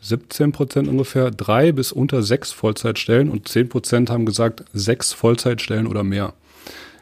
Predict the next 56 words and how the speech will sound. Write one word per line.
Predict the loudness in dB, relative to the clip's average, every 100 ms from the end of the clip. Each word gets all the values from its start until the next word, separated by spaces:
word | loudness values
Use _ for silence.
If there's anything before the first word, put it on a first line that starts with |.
| _
Ja, | 2 4
das | 4 0 -12 -20 _ _ _
ist | 0 2
natürlich | 4 6 4 2
für | 0
große | 2 4 2 2
Unternehmen, | -2 -4 -6 -4 -2
ja, | -2
für | -4
Konzerne. | -4 -4 -4 -6 -6 -10 -18 _ _ _ _ _ _ _ -20 -4
Und | 2
das | 2 2
ist | -2
es | -4
eben. | -6 -2
Ja, | 2
ein | 2
Konzern | 0 -2 2 4 4 2 -4 _ -4
sagt, | -2 -2
ich | -4
muss | -4 -4
jetzt | -6
L | -8 -6
K | -6
S | -4
G | -2
machen, | 0 0 0
dann | -2
stellt | -2 -2
er | -2
da | -4
fünf | -4 -4
Leute | 0 0 2
ein | 4 4 2 -10 -20 -20 -20 _ _
oder | 0 4 4 4
fünf | -2 0
Leute | 0 0
aus | -4
dem | -4
Einkauf | -4 -2 -2 -2
werden | -6
abgeordnet, | -6 -6 0 0 0 -2
sich | -6
drum | -6 -6
zu | -2
kümmern | 2 2 2
und |
dann | 0
machen | -2 -4
die | -6
das. | -8 -12
Ja. | -14 -16 _ -20 -20 -20 _
Bei | 0
einem | 0
kleineren | 2 2 2 0
Unternehmen, | -2 -2 0 4 4 2